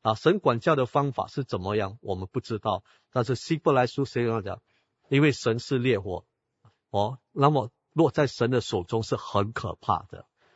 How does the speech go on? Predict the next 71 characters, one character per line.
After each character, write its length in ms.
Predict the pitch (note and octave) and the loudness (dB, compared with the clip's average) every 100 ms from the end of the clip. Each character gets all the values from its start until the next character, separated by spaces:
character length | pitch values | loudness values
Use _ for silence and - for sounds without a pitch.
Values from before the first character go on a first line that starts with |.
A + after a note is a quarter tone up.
| _ | _
所 120 | E3 | 2
以 20 | |
为 120 | A3 B3 | 4 4
什 140 | C#3+ | 4
么 180 | E3 D3 | 4 6
你 100 | A#2 | 4
要 160 | C#3 | 4
故 280 | C3+ - D#3 | 2 4 4
意 120 | D3 | 4
犯 300 | C3 D3 A#2+ | 2 0 0
罪， 220 | G2+ C3 A2 - _ | -2 -4 -4 -10 _
你 60 | A#2 | 2
要 100 | D3 | 6
落 180 | E3 D3+ | 6 6
在 180 | D#3+ | 2
神 240 | C3+ A#2+ A#2+ | 2 2 2
的 120 | B2 | 2
手 240 | - G2 | 0 -4
中 220 | F2+ B2+ B2+ | -2 -4 -4
受 220 | - C#3+ | 0 0
那 100 | B2+ | 0
种 240 | B2 F#2+ F2 | -4 -8 -2
管 280 | G2 E2+ | -2 -2
教 260 | F2 B2+ G#2 | -4 0 0
呢？ 140 | G2+ - _ _ | -2 -10 _ _
因 80 | B2+ | -2
为 20 | |
那 120 | D#3 | 0
种 220 | F#3 A2+ G2 | 2 0 0
管 200 | G#2+ G2 | -2 0
教 180 | C#3 | -2
有 140 | A2 G2+ | -2 -4
时 160 | - | -2
候 80 | C3 | -4
是 140 | - B2 | -4 -6
很 200 | G#2 A#2 | -6 -6
可 200 | - D#2+ | -8 -4
怕 200 | - G2+ | -2 -2
的 120 | F2+ | -2
管 260 | - D#2+ - | -4 -4 -4
教， 260 | G#2 F#2 - _ - _ | -6 -6 -8 _ -20 _
哦， 220 | - F#2 - _ _ | -8 -8 -8 _ _
呀， 160 | - F2+ | -8 -8
所 160 | - C#3 | 2 4
以 60 | |
我 140 | A2+ G2+ | 4 -2
们 100 | A2 | -2
就 120 | C3+ | 0
要 120 | A#2+ | 0
很 120 | G#2+ | -4
小 220 | - F#2 | -8 -10
心， 180 | F2+ A2+ | -10 -14
就 160 | G2+ A#2 _ | -10 -12 _
不 180 | - G3 | -4 2
要 280 | F3+ D3+ A#2 | 4 4 2
故 320 | - D3 C#3 | -4 0 0
意 100 | B2+ | -2
去 240 | - C3 | -8 -12
犯 360 | A2+ - A#2+ F2+ | -10 -6 -6 -6
罪。 280 | - G2+ - _ _ _ | -8 -8 -8 _ _ _
然 140 | A2+ | 4
后 60 | D#3+ | 4
偶 280 | - A2+ G#2+ | 4 4 4
尔 80 | A#2+ | 4
会 200 | D3 C3 | 2 0
被 200 | - B2+ | -2 -4
过 240 | - C#3+ | 0 0
犯 220 | - B2 | 2 -2
所 240 | A2 G2+ F2+ | -2 -4 -6
胜 260 | - B2 | -2 -2
呢， 200 | A2 G#2+ | -2 -8